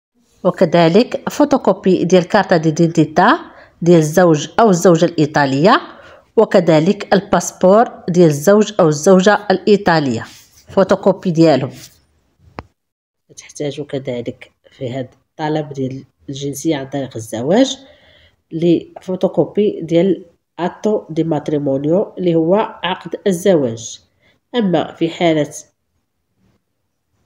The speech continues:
أما في حالة كان أحد الأزواج حامل للجنسية الإيطالية وليس إيطالي الأصل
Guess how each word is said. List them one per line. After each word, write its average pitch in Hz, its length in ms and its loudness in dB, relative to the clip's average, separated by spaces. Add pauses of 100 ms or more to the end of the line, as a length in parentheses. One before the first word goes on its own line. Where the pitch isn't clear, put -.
(480)
أما 180 260 0
في 156 160 -4
حالة 160 360 -2 (520)
كان 156 280 -2 (120)
أحد - 240 -10
الأزواج 156 680 -4 (340)
حامل 170 600 -2
للجنسية 160 580 -4
الإيطالية 143 640 -4
وليس 147 420 -4
إيطالي 143 480 -6
الأصل 277 440 -4